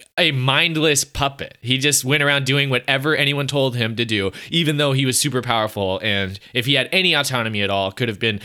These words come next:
a really amazing villain in his own right. Uh, it was really missed opportunity. So it's nice to see him come back and be the complete Bane, because Bane isn't an idiot. He's known, like, if you look him up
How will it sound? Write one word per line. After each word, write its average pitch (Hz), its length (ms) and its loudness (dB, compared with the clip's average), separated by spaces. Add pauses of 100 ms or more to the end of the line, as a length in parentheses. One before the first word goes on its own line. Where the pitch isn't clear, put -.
(140)
a 107 220 0
really 127 540 2 (260)
amazing 120 400 0
villain 110 260 0
in 104 120 0
his 98 100 -2
own 95 200 -2
right. 85 240 -6 (240)
Uh, 95 280 -4
it 110 40 2
was 110 180 0
really 131 200 2
missed 117 220 2
opportunity. 98 560 -2
So 120 140 0
it's 113 120 0
nice 135 240 2
to 131 80 -4
see 117 240 2
him 110 180 0
come 117 220 -2
back 101 240 0
and 110 160 -4
be 113 300 0 (160)
the 120 180 -2
complete 143 800 -4
Bane, 85 400 -4 (160)
because 156 220 2
Bane 208 240 2
isn't 180 280 2
an 127 120 2
idiot. 101 400 -2
He's 160 240 2
known, 151 480 2
like, 117 200 0
if 131 100 0
you 143 120 2
look 147 180 0
him 131 120 0
up 120 180 -2